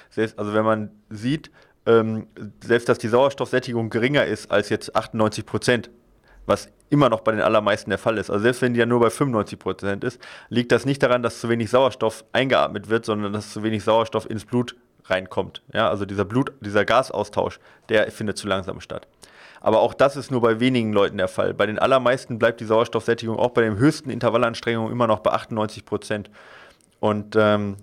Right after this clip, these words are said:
da ist der begrenzende Faktor eher der Verbrauch des Sauerstoffs in den Muskeln, also die Mitochondrien zum Beispiel, und der Cardiac Output, also quasi wie schnell das Herz mit welchem Volumen es schlägt und auch wie viel Sauerstoff transportiert werden kann, also die Anzahl der roten Blutkörperchen.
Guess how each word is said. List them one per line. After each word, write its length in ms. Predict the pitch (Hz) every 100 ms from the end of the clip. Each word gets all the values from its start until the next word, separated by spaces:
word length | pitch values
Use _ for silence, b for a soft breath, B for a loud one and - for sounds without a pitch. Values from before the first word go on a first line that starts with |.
| -
da 160 | - 104
ist 140 | 113
der 60 | 107
begrenzende 420 | 101 110 - 110
Faktor 480 | - 113 110 98 -
eher 340 | 123 123 131 - B B B
der 200 | 107 104
Verbrauch 400 | 101 101 101 123
des 160 | - 101
Sauerstoffs 440 | 104 104 - -
in 120 | - 101
den 100 | 101
Muskeln, 460 | 139 - 175 185 -
also 200 | 98 98
die 80 |
Mitochondrien 640 | 104 104 101 123 139 151 143
zum 160 | - 123
Beispiel, 460 | 123 - 123 120 _ _ -
und 320 | 120 120 - b b b _ _
der 260 | 107 95 90
Cardiac 360 | - 139 151 110
Output, 400 | 135 - 143 -
also 160 | 101
quasi 480 | - 101 95 98 95
wie 100 | 104
schnell 260 | - 107 113
das 180 | 104 117
Herz 280 | 110 -
mit 120 | 104 101
welchem 460 | 98 107 98 92
Volumen 340 | 101 131 160 151
es 80 |
schlägt 320 | - 135 131 _ b b b b
und 240 | - 117 -
auch 220 | 104 98
wie 80 | 104
viel 220 | 110 104
Sauerstoff 420 | 101 104 - 98
transportiert 560 | - 101 - 98 143 139
werden 220 | 92 92
kann, 160 | 95 95
also 180 | 95
die 100 | 98
Anzahl 220 | - 110 104
der 120 | 101
roten 200 | 101 104
Blutkörperchen. 680 | 120 104 - 95 87 92